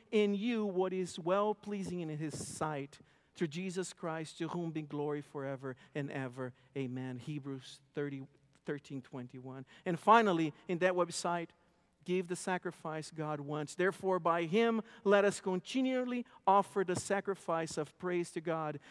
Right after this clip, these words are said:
That is the fruit of our lips, giving thanks to his name, but do not forget to do good and to share, for with such sacrifices, God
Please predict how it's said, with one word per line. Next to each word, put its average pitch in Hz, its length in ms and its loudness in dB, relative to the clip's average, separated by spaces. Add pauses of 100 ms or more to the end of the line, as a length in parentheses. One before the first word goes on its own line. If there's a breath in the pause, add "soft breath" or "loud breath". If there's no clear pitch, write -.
(140 loud breath)
That 175 160 6
is 214 240 4
the 196 100 6
fruit 254 240 -2
of 220 100 4
our 208 160 6
lips, - 680 2 (200 loud breath)
giving 240 320 4
thanks 285 380 2
to 214 100 -2
his 175 200 -2
name, 160 420 -4 (240 loud breath)
but 185 180 2
do 202 60 2
not 220 380 6
forget 190 680 2 (280 soft breath)
to 185 80 -8
do 208 260 -2
good 170 420 2
and 165 220 -4
to 170 100 -12
share, 151 580 -6 (380 soft breath)
for 156 220 -2
with 151 320 -4
such - 340 -4
sacrifices, 143 1120 -10 (340 soft breath)
God 127 480 -8